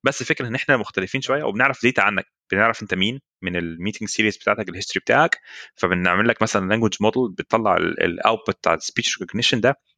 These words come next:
بحاجة اسمها فوناتيك، آه، يعني سبيلنج أو فو-، فون-، فونيمز أو فونز، والفونز دي بتترجم بعد كده للإنجليش أو لعربي أو لكذا. فعشان تنقل من صوت للغة في حاجة اسمها لانجويج موديل،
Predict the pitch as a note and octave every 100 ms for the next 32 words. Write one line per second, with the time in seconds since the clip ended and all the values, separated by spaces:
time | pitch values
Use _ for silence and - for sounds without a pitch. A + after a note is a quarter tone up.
0 | - F#2 - G#2+ A#2+ A2 - F#2+ A2 A2
1 | - - D#2+ E2+ E2+ E2+ - - C3+ C#3
2 | - E2 - - - - - - A2+ A2
3 | - - - B2+ D#3+ E3+ F#2 - - E3
4 | F#3+ - - - - - A2 - E3 D3+
5 | C3 E3+ C#3+ G2 - F#2+ D#3 D#3 D3 G#2+
6 | G2+ G2+ D#3+ D3 A2+ A2+ - - - -
7 | _ _ - A2+ B2 A2+ A#2+ G2 E2 G#2+
8 | A#2 A2+ A2 F#2 - _ _ _ _ _
9 | - G2 F#2 - G#2 - C3+ D#3 - G2
10 | F#2 - C#3+ A#2+ - - - F#2+ F2+ F2
11 | F2 E2 E2 E2+ G#2+ D3 F#3 F3 - -
12 | - - B2 A#2 G#2+ A2+ G#2 G2 F#2+